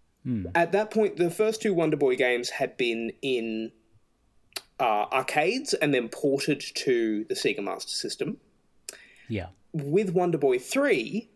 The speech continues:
Speaker 2: one department made an arcade game and one department made a console game at the same time,
Speaker 1: Right,
Speaker 2: which is why there's
Speaker 1: okay.
Speaker 2: two Wonder Boy threes. Um,
Speaker 1: Mm-hmm.
Speaker 2: now,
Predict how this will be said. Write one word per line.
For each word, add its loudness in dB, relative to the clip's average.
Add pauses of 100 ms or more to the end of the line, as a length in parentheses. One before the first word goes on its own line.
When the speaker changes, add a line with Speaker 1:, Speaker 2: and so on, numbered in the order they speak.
(220)
Speaker 2:
one 2
department 0
made 4
an 0
arcade 0
game 0 (160)
and 2
one 4
department 0
made 2
a -4
console 0
game -6 (260)
at 0
the -4
same 2
time, 0
Speaker 1:
Right, -2
Speaker 2:
which 2
is -2
why 4
there's 0
Speaker 1:
okay. -2
Speaker 2:
two 2
Wonder 0
Boy 0
threes. -2 (560)
Um, 4 (100)
Speaker 1:
Mm-hmm. -2 (240)
Speaker 2:
now, 4